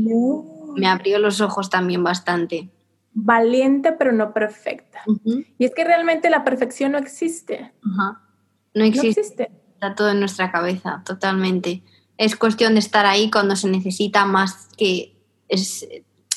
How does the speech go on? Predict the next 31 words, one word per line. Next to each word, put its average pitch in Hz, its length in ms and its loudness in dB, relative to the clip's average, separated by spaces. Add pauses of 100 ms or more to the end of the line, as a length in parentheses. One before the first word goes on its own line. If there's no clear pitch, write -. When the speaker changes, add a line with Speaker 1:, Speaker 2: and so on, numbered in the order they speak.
Speaker 2:
ser 196 300 -2
perfecto, 185 580 -4
pero 185 220 -2
sí, 196 320 -6
total. 190 360 0 (280)
Te 214 60 2
entiendo 240 380 4
porque 202 500 0
ahí 208 220 2
caemos 226 420 2
un 220 100 0
poco 202 300 0
todos 196 340 2
en 175 320 -2
querer 190 320 0
ser, 185 520 -2 (720)
em, 175 540 -2 (360)
perfectos. 185 720 -4 (380)
Me 226 80 6
encanta, 254 440 4
muchísimas 269 600 2
gracias, 262 340 4
de 214 140 4
verdad, 226 160 4
es 240 100 -4
que, 285 260 0
que, - 200 -12
es - 160 -12
que 277 100 0
todo, 262 400 2
todo, 220 380 0